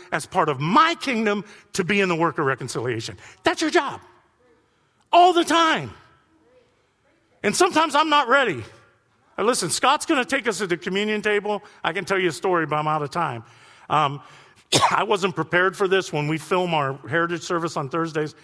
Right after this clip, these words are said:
When Scott takes you to the table today, don't come with sleep in your eyes. Listen,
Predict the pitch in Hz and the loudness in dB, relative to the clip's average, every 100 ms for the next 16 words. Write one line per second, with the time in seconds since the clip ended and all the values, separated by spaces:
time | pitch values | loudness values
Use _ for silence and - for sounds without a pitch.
0 | _ _ - 156 - 240 - 254 - 202 | _ _ -6 -4 0 0 0 -4 0 0
1 | 170 - 196 185 180 175 180 175 - - | 0 -2 -2 -2 -4 0 0 -2 -8 -20
2 | - 180 196 202 185 165 - 185 180 180 | -4 -2 0 0 0 -2 -4 -4 -4 -2
3 | 170 170 160 160 139 117 | 0 -2 -2 -4 -4 -6